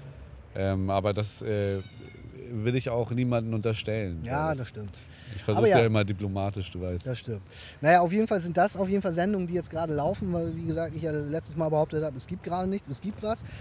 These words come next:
Speaker 2: Ich glaube, ab nächsten Monat kommt Beauty and the Nerd, wo es, äh, auf Pro sieben, wo es darum geht, dass Nerds halt so, dieses typische Klischee von,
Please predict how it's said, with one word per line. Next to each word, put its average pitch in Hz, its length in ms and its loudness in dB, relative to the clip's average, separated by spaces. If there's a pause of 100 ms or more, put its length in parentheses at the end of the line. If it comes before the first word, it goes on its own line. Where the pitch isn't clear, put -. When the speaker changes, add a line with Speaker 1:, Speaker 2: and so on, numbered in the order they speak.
(120)
Speaker 2:
Ich - 80 -12
glaube, 170 240 4
ab 139 80 0
nächsten 175 340 2
Monat 175 240 2
kommt 156 320 0 (460)
Beauty 196 440 -2
and 165 200 0
the 147 80 0
Nerd, 151 440 2 (520)
wo 139 100 -4
es, - 140 -6
äh, - 40 -8 (380)
auf 131 220 -6
Pro 156 100 -6
sieben, 196 520 -4
wo 143 100 -4
es 147 80 -6
darum 151 240 0
geht, 165 260 0
dass 147 300 0 (240)
Nerds 151 420 2
halt 180 200 -2
so, 170 160 -4
dieses 147 260 -6
typische 160 340 -6
Klischee 151 400 0
von, 143 320 -2